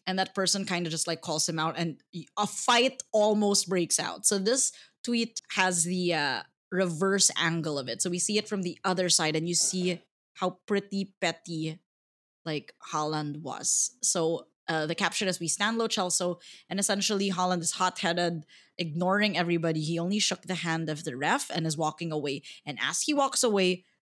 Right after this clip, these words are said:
Gio Lo Celso, minding his own fucking business, is just walking, and this guy literally <laughs> rams his shoulder into Gio Lo Celso. We know Haaland is a giant. Lo Celso isn't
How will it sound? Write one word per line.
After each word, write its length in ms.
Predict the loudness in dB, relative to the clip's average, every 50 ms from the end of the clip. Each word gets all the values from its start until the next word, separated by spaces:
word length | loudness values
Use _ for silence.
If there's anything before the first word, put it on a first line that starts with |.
| _ _ _ _
Gio 220 | -4 -2 0 2 2
Lo 80 | 2
Celso, 500 | 2 2 2 2 2 2 2 2 0 0
minding 360 | 2 2 2 2 2 2 2 0
his 100 | 0 0
own 140 | -2 -2
fucking 400 | -2 -2 -2 0 0 0 0 2
business, 360 | 2 2 2 2 0 0 -2 0
is 120 | 0 0
just 200 | 0 0 0 0
walking, 440 | 0 0 0 0 0 -4 -4 -2 -2
and 100 | -2 -2 0
this 160 | -2 -4 -2
guy 200 | 0 0 0 0
literally 520 | 0 0 0 0 0 -2 -2 -2 -4 -4
<laughs> 120 | -4 -2 0
rams 380 | 0 0 0 0 0 0 0
his 180 | 2 2 2 2
shoulder 460 | 2 0 -2 -2 -4 -2 -2 -2 -4
into 320 | -2 -2 -4 -2 0 0 0
Gio 240 | 0 2 2 2 2
Lo 100 | 2 2
Celso. 280 | 0 0 -2 -2 -6 -8 -12 -20 -20 -8
We 140 | -4 0 2
know 200 | 2 2 0 -2 -4 -8 -12 -12 -6 0
Haaland 300 | 0 2 4 2 2 2
is 100 | 0 -2
a 60 | 0
giant. 440 | 0 0 0 0 -2 -2 -4 -8 -10 _ -14 -10 -4
Lo 120 | -2 -2 0
Celso 420 | 2 2 4 4 4 2 0 -2 _
isn't 360 | 2 2 4 2 2 -2